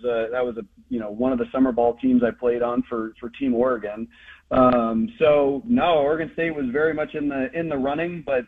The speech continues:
you know, I, I want, once I got into Stanford, um, you know, that, that's a hard place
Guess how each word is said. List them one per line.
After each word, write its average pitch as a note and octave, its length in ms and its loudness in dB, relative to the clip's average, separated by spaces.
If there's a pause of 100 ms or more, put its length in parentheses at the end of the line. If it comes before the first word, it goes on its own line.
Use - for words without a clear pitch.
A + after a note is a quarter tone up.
(140)
you C3 140 -4
know, A#2+ 80 -4
I, A#2+ 180 0 (120)
I - 20 -6
want, C3 260 -8
once C#3 220 -8
I C3 80 -4
got B2 180 2
into A#2 220 -2
Stanford, A#2 500 -6 (380)
um, G#2+ 600 -2
you A#2 280 -2
know, G#2 100 0
that, A#2+ 220 2
that's C3 180 2
a A#2 60 2
hard A#2+ 320 0
place A2 180 -2